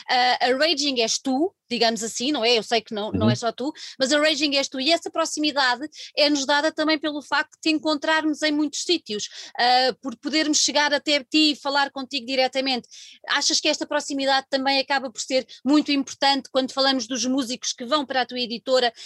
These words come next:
Speaker 1: e que depois se consegue passar essa, esse sentimento para, para o público? É isso também um,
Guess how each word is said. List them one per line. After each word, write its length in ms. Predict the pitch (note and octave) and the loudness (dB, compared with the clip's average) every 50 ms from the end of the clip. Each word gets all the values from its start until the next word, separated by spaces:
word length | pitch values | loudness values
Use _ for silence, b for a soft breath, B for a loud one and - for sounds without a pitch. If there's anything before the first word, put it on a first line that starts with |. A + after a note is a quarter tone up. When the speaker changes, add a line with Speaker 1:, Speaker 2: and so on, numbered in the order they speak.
| B B | B B
Speaker 1:
e 80 | C#4 C4 | -6 -6
que 100 | - C#4+ | -4 -6
depois 300 | A#3+ - - D4+ D4 - | -8 -2 -2 0 0 0
se 120 | - - - | 0 -2 -4
consegue 440 | C#4+ C#4 C4 - D4+ C#4+ C4+ - _ | -6 -6 -2 0 0 0 0 0 _
passar 360 | - C4+ - - C#4 B3+ B3+ | -6 -6 -4 -2 0 0 2
essa, 420 | C4 C4 A#3+ - - B3+ B3 A3+ B B B B B B | 2 0 0 -2 0 0 0 0 B B B B B B
esse 160 | C4 C4+ - - - | -2 -2 -2 -2 -2
sentimento 720 | - D#4+ D#4+ D4+ - - D4 C4+ C#4 C#4+ C#4+ C4+ - - - | 0 2 2 2 0 0 -2 0 2 0 0 0 -4 -4 -2
para, 260 | C#4+ C#4 C4 C4 B3+ | 0 2 2 2 2
para 240 | - C4+ C4 C4 B3 | 0 0 2 2 0
o 60 | B3 | 0
público? 520 | - A3+ A3 F3+ G#3+ A#3 - - C#4+ C#4+ b b b b b _ - | -2 -6 -6 -6 -6 -6 -6 -8 -10 -12 b b b b b _ 0
É 100 | C4 C4 | 2 4
isso 200 | D#4 D#4 - - | 4 4 2 0
também 320 | - D#4+ D4 D4+ D4+ D4+ | 0 2 2 4 4 4
um, 420 | D4+ D#4 D#4 D#4 D4 C#4+ C#4+ C#4 | 2 2 0 0 -2 -2 -2 -4